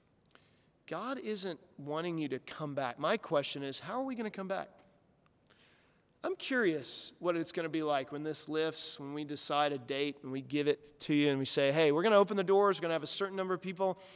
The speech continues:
Some of you are gonna still be able to watch live stream, however we do that. I don't know how it's gonna work. We got a lot of plans involved, a lot of things, as Aaron even mentioned. But can we be honest for a moment? <laughs> Can we just be honest and say,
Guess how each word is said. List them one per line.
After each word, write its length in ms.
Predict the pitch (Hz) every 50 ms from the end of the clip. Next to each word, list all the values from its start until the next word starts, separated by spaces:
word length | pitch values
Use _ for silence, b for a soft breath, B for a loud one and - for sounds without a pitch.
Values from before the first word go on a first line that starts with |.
| B B B B B B B B B B B B
Some 240 | - - - 185 190
of 100 | 196 180
you 140 | 190 196 185
are 80 | 185
gonna 180 | 185 170 180 170
still 200 | 160 - 190 185
be 100 | 170 185
able 120 | 185 170
to 60 | 170 170
watch 340 | 156 165 170 175 170 -
live 260 | 175 170 170 180 185 165
stream, 240 | - - 185 175
however 320 | 156 170 190 202 202 185 180
we 120 | 175 170
do 260 | 143 127 151 151 151
that. 280 | 135 120 113 101 98 92 -
I 80 | - 131
don't 180 | 127 127 127
know 120 | 147 139 135
how 180 | 139 143 139
it's 120 | 139 131 -
gonna 180 | - 143 135
work. 340 | 131 131 143 151 165 - -
We 80 | 135 131
got 260 | 135 135 131 131 131
a 40 | 131
lot 200 | 131 139 139 135
of 100 | 143 -
plans 480 | - - 147 147 147 151 151 156 139
involved, 460 | 151 143 143 139 147 147 151 151 156 139
a 40 |
lot 160 | 135 131 131 135
of 60 | 127
things, 340 | - - 147 147 151 135 139
as 140 | 135 120
Aaron 280 | 131 131 139 139 139 139
even 240 | 139 139 131 139 135
mentioned. 400 | 135 143 143 - - 151 147 139 _ b b b b b b b b b b b b b b b b b b b b b _ _ _ _ _ _ _ _ _ _ _
But 120 | - 160 -
can 140 | - 185 233
we 100 | 339 381
be 160 | 392 320 -
honest 460 | - 143 151 165 180 185 180 175 -
for 120 | - 156
a 60 | 143 139
moment? 460 | 135 131 131 131 131 135 135 135 - -
<laughs> 800 | - - - - - _ _ _ _ - - - - - _ -
Can 120 | - 302
we 60 | 381
just 180 | 415 403 320 -
be 120 | 185 170
honest 520 | - 135 135 131 135 139 139 135 - - -
and 200 | - 147 139 131
say, 520 | - - 147 139 139 135 131 131 127 127